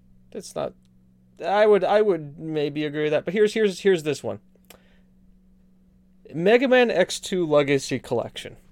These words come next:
Mega Man X Legacy Collection, second part. Which has in it Mega Man eight, seven, six, and five. <laughs> When they reviewed it at a six, it says, "The games part of the second collection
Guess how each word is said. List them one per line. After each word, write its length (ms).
Mega 180
Man 120
X 180
Legacy 300
Collection, 440
second 300
part. 260
Which 180
has 320
in 200
it 220
Mega 220
Man 160
eight, 380
seven, 580
six, 640
and 140
five. 520
<laughs> 60
When 280
they 140
reviewed 380
it 100
at 120
a 60
six, 720
it 140
says, 120
"The 80
games 380
part 160
of 60
the 60
second 340
collection 440